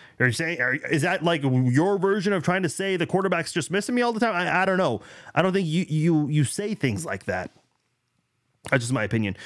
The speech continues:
Do, uh, got a couple questions here. Daniel says, "Do you think there is a lack of leadership from the coaching staff?" Um, I was thinking about that when I saw the,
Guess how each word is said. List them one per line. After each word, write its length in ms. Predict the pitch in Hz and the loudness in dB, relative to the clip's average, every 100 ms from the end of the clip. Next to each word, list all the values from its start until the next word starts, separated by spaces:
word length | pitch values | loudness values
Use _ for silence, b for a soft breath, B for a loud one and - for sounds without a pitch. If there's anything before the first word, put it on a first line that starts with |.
| B B B | B B B
Do, 180 | 220 143 - | -2 0 0
uh, 540 | 170 170 170 170 160 | 2 2 2 2 2
got 160 | 156 156 | 0 0
a 20 | |
couple 180 | 160 143 | 0 -2
questions 420 | - 139 147 127 | 0 0 2 0
here. 360 | - 135 131 127 | 2 2 4 2
Daniel 360 | 113 196 220 | 2 0 2
says, 160 | 160 160 | 2 2
"Do 100 | 156 | 2
you 80 | 226 | 2
think 220 | 247 208 | 2 2
there 120 | 196 | 2
is 80 | 185 | 2
a 120 | 156 | 2
lack 240 | 143 180 175 | 2 0 0
of 100 | 123 | 2
leadership 400 | 160 170 180 165 | 2 2 0 2
from 140 | 151 | 2
the 80 | 131 | 2
coaching 320 | 175 180 208 | 0 0 -2
staff?" 480 | - 214 226 - - B B B B B B _ | 0 0 0 -4 -12 B B B B B B _
Um, 680 | 165 214 226 226 220 208 151 B B B B B _ _ - - | 2 4 4 2 4 2 2 B B B B B _ _ -2 2
I 80 | |
was 140 | 294 - | 2 2
thinking 220 | 320 277 | 0 0
about 180 | 220 208 | 0 0
that 260 | 196 131 | -2 0
when 140 | 165 170 | 2 2
I 120 | 151 | 2
saw 300 | - 170 160 | 0 -2 0
the, 220 | 156 131 | 2 0